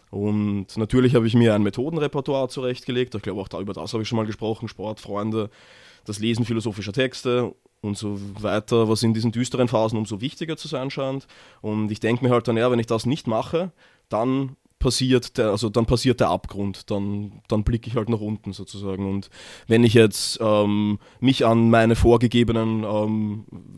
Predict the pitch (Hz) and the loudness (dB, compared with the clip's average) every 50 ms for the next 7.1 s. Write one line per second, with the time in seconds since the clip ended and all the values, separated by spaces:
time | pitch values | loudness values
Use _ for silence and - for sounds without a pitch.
0 | 92 87 101 113 - - - - 104 107 104 110 107 - - 117 123 123 110 - | -16 -16 -16 -16 -18 -18 -12 -8 -8 -4 -4 -4 -4 -2 0 2 2 2 0 -2
1 | - 113 101 107 98 120 151 - - 160 143 139 127 117 104 101 98 101 - 113 | -2 -4 -2 0 0 0 0 -2 -2 -2 -2 0 -2 -2 -2 -4 -4 -2 -2 -2
2 | 120 120 - - 123 113 117 113 107 107 101 104 110 110 110 104 - 120 107 113 | 0 0 -2 -2 -2 -2 -2 -2 -2 -2 -4 -4 -2 -2 -2 -2 -4 -6 -4 -2
3 | 113 113 - 110 107 107 107 127 131 120 - - 107 120 110 - - 131 139 147 | -4 -2 -2 -4 -4 0 2 2 2 2 -2 -4 -4 -4 -4 -4 -2 -2 -2 -2
4 | 147 143 - - - - - - - _ - 107 107 110 104 - 117 117 147 160 | -2 -4 -8 -14 -20 -20 -20 -20 -20 _ -8 -4 -2 0 -2 0 2 0 0 0
5 | - - - - - - - - - - 123 131 123 - - 143 175 196 - - | 0 -4 -8 -8 -8 -12 -12 -12 -6 0 0 0 0 0 0 -2 -2 -2 -4 -8
6 | - - 135 143 151 151 - 151 143 139 139 135 139 139 139 123 117 113 113 113 | -8 -4 -2 -2 -2 0 0 0 0 0 0 0 0 0 0 2 2 2 4 2
7 | 117 | 0